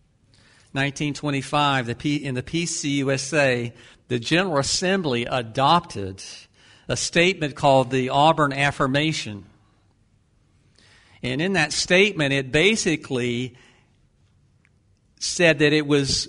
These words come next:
not right to impose fundamental doctrines as a, as a test of orthodoxy. And there were five of those doctrines. One of those was the inerrancy of Scripture. Number two was the virgin birth.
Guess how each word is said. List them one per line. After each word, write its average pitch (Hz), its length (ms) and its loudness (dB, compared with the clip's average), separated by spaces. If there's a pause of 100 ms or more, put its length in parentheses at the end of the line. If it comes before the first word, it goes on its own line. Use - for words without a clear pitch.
not 160 500 0
right 135 280 4
to 139 140 -4
impose 127 1120 0 (600)
fundamental 175 640 2
doctrines 123 960 0 (400)
as 117 240 -8
a, 131 280 -6
as 131 200 -6
a 127 60 -6
test 156 520 -4
of 127 160 -10
orthodoxy. 135 680 -2
And 120 60 -4
there 123 80 -2
were 120 140 -4
five 170 480 0
of 139 60 -6
those 120 200 -2
doctrines. 117 560 -2
One 156 220 2
of 202 80 -4
those 151 320 0
was 131 200 -2
the 127 160 -4
inerrancy 170 640 -4
of 190 80 -4
Scripture. 120 680 -6 (2500)
Number 151 280 0
two 220 340 2
was 123 240 -2
the 123 140 -4
virgin 131 680 0
birth. 123 800 0